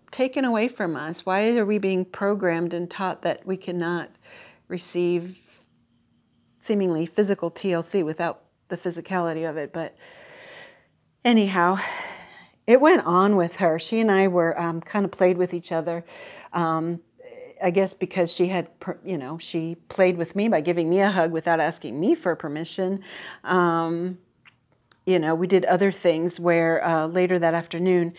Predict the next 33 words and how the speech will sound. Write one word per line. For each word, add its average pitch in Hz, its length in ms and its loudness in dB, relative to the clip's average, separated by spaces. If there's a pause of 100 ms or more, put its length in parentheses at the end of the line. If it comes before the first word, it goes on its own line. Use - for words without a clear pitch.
(240)
she - 160 0
was 180 100 2
across 175 400 0
the - 120 -12
conference 180 560 -4
room 160 180 -6
at - 240 -10
summer 180 320 0
camp, 180 340 -4 (460)
and, 165 480 0
uh, 165 460 0 (640)
she - 160 -10
was 170 120 -8
kneeling 190 320 2
on 170 140 2
a 170 80 -4
chair 180 300 -4
facing 185 480 -4
the 170 80 0
other 160 200 -6
way, 202 460 2 (580)
and 175 600 2
I 175 140 -4
thought, 175 360 -4
"I'll 233 140 -6
play 202 260 -4
with 208 180 -4
her 294 140 2
since 180 220 -6
she 208 140 -8
played 202 280 -4
with 196 220 -4
me." 190 300 -2